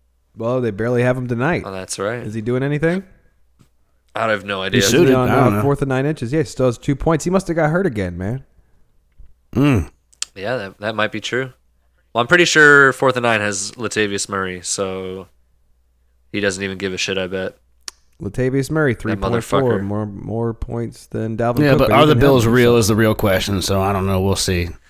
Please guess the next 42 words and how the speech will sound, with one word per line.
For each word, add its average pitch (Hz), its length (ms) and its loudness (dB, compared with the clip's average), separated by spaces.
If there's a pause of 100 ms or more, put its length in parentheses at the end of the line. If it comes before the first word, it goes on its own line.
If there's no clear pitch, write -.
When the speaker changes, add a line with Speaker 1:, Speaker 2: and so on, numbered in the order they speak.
(260)
Speaker 3:
That 123 180 2
was 117 120 2
wild, 113 380 6
Speaker 2:
Yeah, 107 140 8
I 120 60 6
agree. 110 200 4
Speaker 3:
but 107 240 2 (180)
who, 113 380 2
who 127 160 2
the 107 80 2
fuck - 280 -2
knows? 78 360 -4 (1160)
Speaker 2:
Is 120 160 -2
Josh 127 320 8
Allen 127 300 8
for 107 180 0
real? 95 360 -4 (360)
I 117 60 0
mean, 120 100 2
he 135 80 2
only, 139 180 4
he 127 240 -4
didn't, 143 260 -2
he 135 140 -10
only 156 140 0
threw 151 100 4
a 135 60 6
hundred 143 240 4
ninety-six 135 500 0
yards. 143 440 2
Speaker 1:
I, - 40 -8
Speaker 2:
Like, 107 140 -4
it's 110 100 -8
Speaker 1:
he 180 80 0
Speaker 2:
not - 140 -6
Speaker 1:
threw 202 80 6
Speaker 2:
even 185 120 4
that 107 60 -4
Speaker 1:
himself 170 200 2
Speaker 2:
crazy, 135 360 0
Speaker 1:
into 123 100 -2
the, 123 60 0